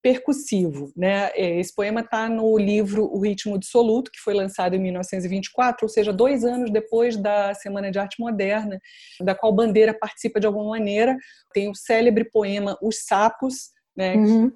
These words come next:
Speaker 1: que integrou todo, que é
Speaker 2: Foi,
Speaker 1: citado.
Speaker 2: não foi, foi, não foi, é aquela coisa.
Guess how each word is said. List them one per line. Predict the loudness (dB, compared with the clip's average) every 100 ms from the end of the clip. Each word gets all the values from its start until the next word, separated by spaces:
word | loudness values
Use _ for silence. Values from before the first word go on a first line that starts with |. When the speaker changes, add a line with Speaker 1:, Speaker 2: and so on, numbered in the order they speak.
| _
Speaker 1:
que | -10 -10 -10 -8
integrou | -6 -2 -2 4 8 10 8
todo, | 4 -4 -6
que | -6
é | -6
Speaker 2:
Foi, | 2
Speaker 1:
citado. | 6 6 6 4
Speaker 2:
não | 0
foi, | 0 2 2 2 0
foi, | -2 -4
não | -6
foi, | -4 -2 0 0
é | 0
aquela | -2 -4 -6
coisa. | -6 -8 -8